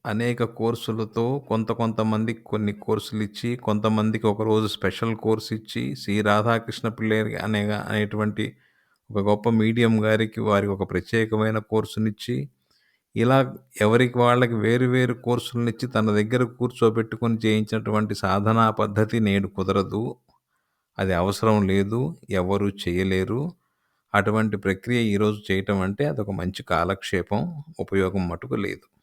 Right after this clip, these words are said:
మరి మాస్టర్ గారి పేరుతో చేసేటువంటి సాధన అయినా,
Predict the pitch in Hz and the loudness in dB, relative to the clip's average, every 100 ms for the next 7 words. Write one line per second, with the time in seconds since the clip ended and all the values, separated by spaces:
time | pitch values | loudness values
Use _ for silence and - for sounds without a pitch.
0 | _ _ _ _ _ _ _ _ - 135 | _ _ _ _ _ _ _ _ -2 2
1 | 120 113 131 - 151 143 143 135 123 110 | 4 2 0 0 0 2 4 2 0 0
2 | 127 139 131 131 131 127 131 131 127 123 | 2 2 0 0 0 2 2 2 0 0
3 | 127 127 123 120 113 - 117 113 117 120 | -2 -2 -2 -2 -4 -6 -4 2 4 4
4 | 110 104 | 4 2